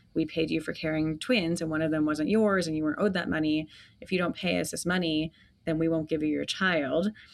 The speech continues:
which ultimately they relented on. But even reading some of the details, and again, this is her complaint, so I don't know how much is true or not, but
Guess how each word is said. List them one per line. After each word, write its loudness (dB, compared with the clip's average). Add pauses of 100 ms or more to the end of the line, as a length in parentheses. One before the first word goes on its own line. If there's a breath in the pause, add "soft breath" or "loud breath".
(240 loud breath)
which 0 (180)
ultimately 2
they 2 (100)
relented 2
on. 0
But 2
even 2
reading 4
some -2
of 0
the 2
details, 0
and 2
again, 0
this -2
is -4
her 0
complaint, -2
so -4
I 0
don't 0
know 0 (100)
how -2
much -4
is -4
true 0
or 0
not, -2
but 2